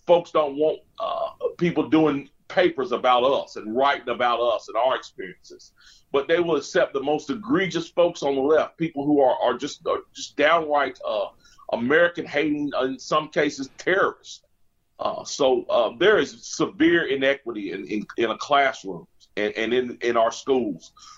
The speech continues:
when we see examples of, of young people being encouraged to wear Black Lives Matter T-shirts to class, but being told they can't wear Thin Blue Line T-shirts to class,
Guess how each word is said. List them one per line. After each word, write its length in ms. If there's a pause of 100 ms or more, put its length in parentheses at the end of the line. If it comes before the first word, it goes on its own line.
when 180
we 160
see 320
examples 720 (320)
of, 280
of 260
young 260
people 320
being 280
encouraged 880 (320)
to 80
wear 240
Black 300
Lives 260
Matter 340
T-shirts 580
to 60
class, 540 (460)
but 180
being 240
told 300
they 160
can't 420
wear 420
Thin 220
Blue 240
Line 400 (100)
T-shirts 520
to 80
class, 580